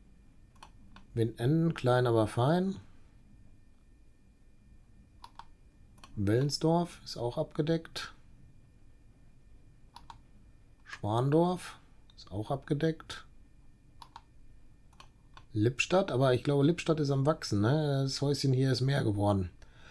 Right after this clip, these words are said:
<clears throat> Erlangen hat hier einen Straßenanschluss mehr gemacht. Der war bis letztens noch nicht da, meine ich. Und das letzte Städtchen, was großes Minus hier hat, ist Friedrichsdorf.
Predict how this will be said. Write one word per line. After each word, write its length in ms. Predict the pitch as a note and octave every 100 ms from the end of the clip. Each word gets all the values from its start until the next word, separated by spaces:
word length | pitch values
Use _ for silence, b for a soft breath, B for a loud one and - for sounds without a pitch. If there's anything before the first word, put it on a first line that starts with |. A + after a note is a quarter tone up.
| B B
<clears throat> 80 | D3+ F3+ - E3+ B2 E2+ - - - - - - - - - - - - - - - - - B B B B B
Erlangen 640 | - G#2 A#2+ E3 G3+ G#3+ - b b b - - - - - A2
hat 160 | A#2
hier 160 | - G#2+
einen 80 | G#2+
Straßenanschluss 760 | - A#2+ A#2+ - A2+ - A2 G#2
mehr 180 | A#2
gemacht. 320 | C3 D3 D#3 A#2+
Der 100 | G#2+
war 200 | A2+ A2
bis 140 | A2
letztens 420 | A2 A2 A2+ G#2+
noch 100 | A2
nicht 220 | A2 C3
da, 100 | D3
meine 320 | D3 D3+ D#3+ F3+
ich. 180 | - - b b b b b
Und 140 | A2+ A2+
das 140 | A2+
letzte 400 | A#2+ - B2+ B2 - - - - -
Städtchen, 540 | - C3 - C3+ B2+
was 260 | A2+ A2+ -
großes 400 | - D3 D3 A#2+
Minus 360 | C3 C#3+ A2+
hier 180 | G#2 G#2+
hat, 160 | A#2 B2+
ist 140 | G#2+
Friedrichsdorf. 800 | - A#2+ A2 F2 F#2+ F#2 F2+